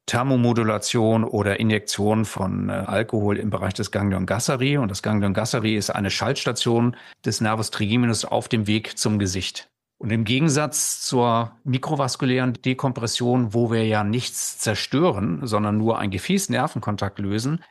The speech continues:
sind das Verfahren, die destruierend sind. Also die machen etwas kaputt. Aber gezielt kaputt, sodass die Schmerzfasern gestört werden, hat auch sehr gute Erfolge,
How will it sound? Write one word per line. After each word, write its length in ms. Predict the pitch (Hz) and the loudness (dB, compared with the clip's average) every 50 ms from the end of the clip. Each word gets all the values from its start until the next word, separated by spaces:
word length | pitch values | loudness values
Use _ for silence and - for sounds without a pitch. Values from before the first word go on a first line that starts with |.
| _ | _
sind 220 | - - 110 104 - | -6 -4 -2 -2 -2
das 200 | 117 151 - - | -2 -2 -2 -2
Verfahren, 840 | - 170 143 - - 139 135 135 139 131 135 135 131 135 135 139 - | -2 -4 -4 -2 0 0 2 2 2 2 2 2 2 0 0 -2 -4
die 440 | 131 120 123 123 123 123 123 - - _ - | -4 -2 2 2 4 2 2 0 -4 _ -2
destruierend 560 | 143 131 - - - 127 117 117 113 113 110 | 0 0 0 -2 -4 -4 -2 0 0 0 0
sind. 240 | 98 101 90 - - | 0 -2 -4 -6 -4
Also 180 | 104 95 104 104 | -6 -4 -4 -2
die 120 | 101 107 | 0 2
machen 260 | 123 127 120 - 139 | 2 2 2 0 0
etwas 340 | 123 - - - - - - | -2 -2 -4 -4 -6 -6 -4
kaputt. 460 | - - - - 87 82 - - - - - _ _ _ | -4 -4 -4 -4 -6 -6 -6 -8 -10 -12 -16 _ _ _
Aber 240 | - - 95 113 104 | -6 -2 -2 -2 -2
gezielt 500 | - - 104 - - - 156 160 180 180 | -2 -4 -4 -2 0 2 2 2 2 2
kaputt, 360 | - 151 131 - 143 147 139 | 0 -2 0 2 2 2 2
sodass 240 | - 120 107 107 - | 2 0 0 0 0
die 120 | - 101 | -2 -4
Schmerzfasern 880 | - - 101 98 110 139 - - - 143 139 139 139 143 147 143 139 120 | -2 0 0 2 2 2 0 -2 0 0 0 0 2 0 0 0 0 -2
gestört 420 | 120 - - 120 120 135 147 - | -4 -4 0 2 2 2 2 2
werden, 380 | 151 143 139 151 165 175 202 220 - _ _ _ - | 0 0 0 0 0 0 0 -2 -4 _ _ _ -8
hat 280 | - - 123 - - | -6 -6 -6 -2 -2
auch 200 | - 120 143 - | 0 0 0 -2
sehr 360 | - - 123 131 139 143 147 - - _ _ _ _ _ _ _ - - - | -2 0 2 2 2 2 0 -4 -10 _ _ _ _ _ _ _ -20 -10 -4
gute 300 | - 131 127 - - - | -2 0 0 0 -2 -2
Erfolge, 680 | - - - - 113 117 143 156 160 175 190 196 208 | -4 -4 -2 0 2 2 4 4 4 4 2 2 0